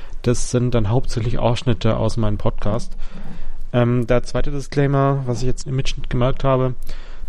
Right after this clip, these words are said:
auf dem Weg von meinem Mikrofon zu diesem Mitschnitt sind irgendwo immer wieder sechzig Millisekunden lange Segmente verloren gegangen.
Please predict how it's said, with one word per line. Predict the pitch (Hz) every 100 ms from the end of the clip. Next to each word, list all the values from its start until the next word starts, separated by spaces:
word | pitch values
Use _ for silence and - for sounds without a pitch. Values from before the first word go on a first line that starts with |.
| - 165
auf | -
dem | - 120
Weg | 143 -
von | 143
meinem | 135 135
Mikrofon | 143 - - 131 127 123 117 - -
zu | 127
diesem | 117 107 107
Mitschnitt | 104 - 139 - - - - - - -
sind | - 127 127 -
irgendwo | 127 135 117 120 123 120
immer | 123 120
wieder | 120 127
sechzig | 113 - - - 131 - - -
Millisekunden | 131 117 123 120
lange | 117 120
Segmente | - - 123 - 120 123 117
verloren | - 110 123
gegangen. | 123 110 117 139